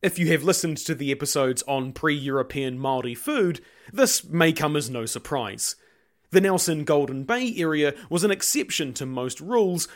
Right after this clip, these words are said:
of where plants could grow due to its warmer weather. This warmer climate meant that Nelson became the only local source of hops in New Zealand. Otherwise, brewers had to import it from overseas,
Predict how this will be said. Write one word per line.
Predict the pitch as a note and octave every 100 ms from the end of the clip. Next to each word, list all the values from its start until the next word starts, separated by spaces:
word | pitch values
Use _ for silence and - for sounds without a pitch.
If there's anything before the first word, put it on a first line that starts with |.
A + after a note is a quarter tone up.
| -
of | F#3+ D3+
where | D#3 E3 D#3+
plants | - C#3+ C3
could | - C3
grow | A#2+ B3 D3 G#2+ -
due | - E3+
to | D3+
its | D#3 -
warmer | B2 B2 A#2+
weather. | A#2 D#3+ A#2+ - _ _ _ _ _ -
This | C#3+ C#4+ -
warmer | F#3+ D3 E3+ F#3 D#3
climate | - A3 A#3+ G3 E3 - - -
meant | F3+ A#3 F#3
that | A3 E3+
Nelson | F#3+ B3 - C#4+
became | A#3+ C4+ D#3 D3+
the | C#3 D#3 - -
only | G3+ A#3+ B3+ C4
local | G3 F#3+ F#3+ G#3+
source | - D3 C#3+
of | D3
hops | - C4 F3+ - - - -
in | F3 C#3+ C3+
New | C3 B2+
Zealand. | C#3+ B3 D#3+ G#2+ G#2+ - _ _ - -
Otherwise, | F#3+ F3+ E3+ D3+ D3+ -
brewers | C#3+ D#3 E3 D#3
had | C3 D3+
to | D3+ - B3
import | B3+ - D3+
it | C#3 - -
from | F3 F3
overseas, | C3 A#2 A#2+ - A#3 C3 G#2+ -